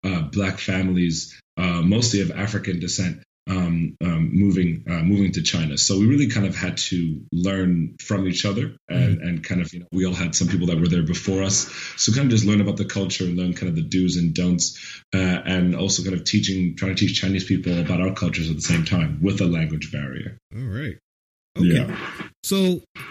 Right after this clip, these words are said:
Speaker 2: I, I like that last aspect about, um, 'cause I, I've, I've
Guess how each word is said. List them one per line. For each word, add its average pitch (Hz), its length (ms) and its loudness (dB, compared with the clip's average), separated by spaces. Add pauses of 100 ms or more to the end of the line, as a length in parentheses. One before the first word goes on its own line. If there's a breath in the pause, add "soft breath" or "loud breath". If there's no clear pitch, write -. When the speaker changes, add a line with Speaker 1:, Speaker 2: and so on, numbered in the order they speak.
(420)
Speaker 2:
I, 190 180 4
I 190 100 4
like 233 220 0
that 165 160 2
last 143 340 -2
aspect 123 480 -2
about, 123 400 2 (240)
um, 120 600 2 (180)
'cause 143 100 0
I, 147 120 4 (200)
I've, 127 200 -4 (200)
I've 151 140 -6